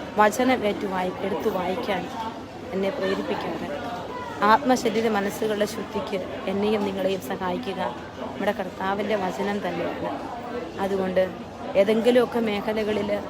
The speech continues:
മനസ്സ്, ശരീരം, ആത്മാവ് എല്ലാം ശുദ്ധീകരിക്കപ്പെടണമെന്ന്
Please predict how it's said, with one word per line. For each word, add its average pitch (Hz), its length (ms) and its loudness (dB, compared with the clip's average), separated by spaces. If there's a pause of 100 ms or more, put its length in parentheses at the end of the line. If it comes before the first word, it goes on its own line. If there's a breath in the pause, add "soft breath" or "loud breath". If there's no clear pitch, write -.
(520)
മനസ്സ്, 220 380 4 (180)
ശരീരം, 208 460 2 (300)
ആത്മാവ് 202 420 0 (140)
എല്ലാം 202 200 2 (120)
ശുദ്ധീകരിക്കപ്പെടണമെന്ന് 190 1080 0